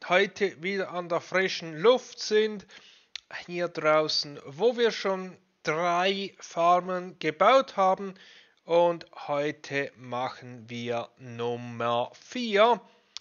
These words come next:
hier vor mir in diesem Quadrant. Und zwar, ähm, werden wir eine Farm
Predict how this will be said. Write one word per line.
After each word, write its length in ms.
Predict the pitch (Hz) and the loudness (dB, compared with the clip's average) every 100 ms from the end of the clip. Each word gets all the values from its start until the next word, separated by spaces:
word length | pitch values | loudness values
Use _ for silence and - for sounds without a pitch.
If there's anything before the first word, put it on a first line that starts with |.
| - _ | -20 _
hier 640 | _ - 160 170 170 165 - _ _ _ | _ -14 -6 0 2 0 -4 _ _ _
vor 340 | - 220 247 233 | -8 0 2 2
mir 400 | 196 208 190 - - - _ _ | 2 0 0 -6 -20 -20 _ _
in 300 | - 170 165 - 147 | -8 -6 -6 -12 -10
diesem 400 | 233 254 254 233 | -4 -4 -4 -4
Quadrant. 680 | 233 208 170 165 175 - - - _ | -2 0 2 2 0 -10 -20 -20 _
Und 440 | - 151 151 - - | -12 -10 -10 -12 -8
zwar, 1040 | - 190 196 226 185 170 185 226 233 214 - _ _ - | -6 -4 0 4 6 8 8 8 4 0 -10 _ _ -4
ähm, 720 | 156 160 165 165 165 165 165 - | -2 2 2 0 -2 -8 -14 -18
werden 840 | 135 143 156 165 170 180 180 165 | -8 2 6 6 4 0 -4 -6
wir 240 | 160 180 196 | -6 -4 -4
eine 240 | 196 208 | -2 -4
Farm 500 | - 202 208 220 | 0 2 2 0